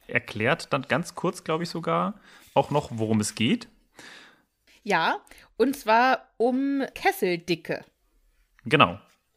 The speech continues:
Speaker 1: Und das ist, da, da, da kommt mein kleiner innerer, äh, Freund von Regulierung, äh, in mir durch. Und sagt sich, äh, weil er sagt ja,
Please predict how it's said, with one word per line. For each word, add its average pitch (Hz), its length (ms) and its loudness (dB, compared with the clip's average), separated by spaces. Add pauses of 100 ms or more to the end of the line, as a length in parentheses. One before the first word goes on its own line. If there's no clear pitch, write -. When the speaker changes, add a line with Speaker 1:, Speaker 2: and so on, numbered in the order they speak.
(680)
Speaker 1:
Und 139 360 2
das 135 240 2
ist, - 320 -8 (420)
da, 135 140 0 (1080)
da, - 100 -2
da 135 260 -2
kommt - 280 0
mein 143 120 -2
kleiner 143 500 2
innerer, 135 640 2 (720)
äh, - 80 -8 (100)
Freund 156 560 2
von 139 200 -2
Regulierung, 113 800 -2 (120)
äh, 95 340 2
in 98 120 -4
mir 95 160 -2
durch. 127 520 -4 (1600)
Und 143 220 2
sagt - 280 4
sich, - 300 -10
äh, 139 140 6
weil 143 140 8
er 139 140 2
sagt 160 300 4
ja, 185 140 2